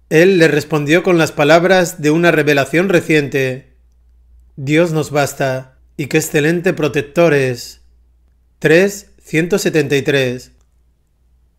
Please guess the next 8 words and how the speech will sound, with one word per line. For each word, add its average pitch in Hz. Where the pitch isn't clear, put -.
El 156
profeta 196
y 196
sus -
compañeros 175
pasaron 147
el 147
lunes, 190